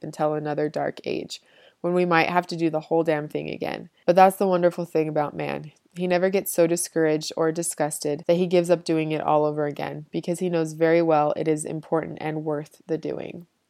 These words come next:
They put the fire out and they start moving downstream again, further away from the city. Granger says the city has never cared enough about any of them to put on that elaborate of a chase to find them. Montag studies the men's faces as they walk downstream,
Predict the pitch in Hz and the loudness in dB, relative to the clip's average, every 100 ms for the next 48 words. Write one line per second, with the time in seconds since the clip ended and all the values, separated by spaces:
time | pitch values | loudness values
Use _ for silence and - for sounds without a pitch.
0 | _ _ _ _ _ 185 185 226 214 - | _ _ _ _ _ 6 6 2 0 8
1 | 190 175 165 160 156 - 180 175 170 175 | 10 10 10 10 6 2 -6 -4 0 2
2 | 151 160 151 156 156 156 156 - 160 151 | 2 0 -4 -2 -2 -2 -6 -6 -8 -8
3 | 147 147 165 - - 160 156 156 156 160 | -8 -8 -8 -14 -4 2 2 2 -2 -6
4 | 156 - 160 156 - _ - 185 190 214 | -6 -2 -2 -2 -6 _ -6 2 4 4
5 | 214 190 180 175 - 170 165 165 165 160 | 6 6 4 0 2 4 4 2 0 2
6 | 175 - 160 156 151 160 160 151 - 143 | 2 2 0 2 -2 -2 0 0 0 -4
7 | 147 143 143 143 165 - 180 - 175 156 | -4 -2 -4 -4 -10 -2 0 8 10 10
8 | - 165 160 156 147 _ 170 165 156 156 | 6 2 2 -2 -4 _ 4 6 4 2
9 | 156 156 151 151 - 156 - 165 - 170 | 2 2 0 -4 -6 -4 -4 -6 -6 -6
10 | - 139 127 123 123 - _ _ _ - | -4 -6 -6 -12 -12 -16 _ _ _ -2
11 | 180 175 175 185 175 175 196 - - - | 2 2 4 4 4 2 -4 -8 -4 2
12 | 170 165 170 165 165 160 156 156 160 - | 4 4 0 -4 -4 -2 -2 -4 -8 -6
13 | - 165 160 151 151 160 160 160 156 151 | 0 0 0 -4 -4 -4 -2 2 2 0
14 | - 160 156 - - 151 143 175 | -4 -8 -6 -8 -8 -10 -10 -14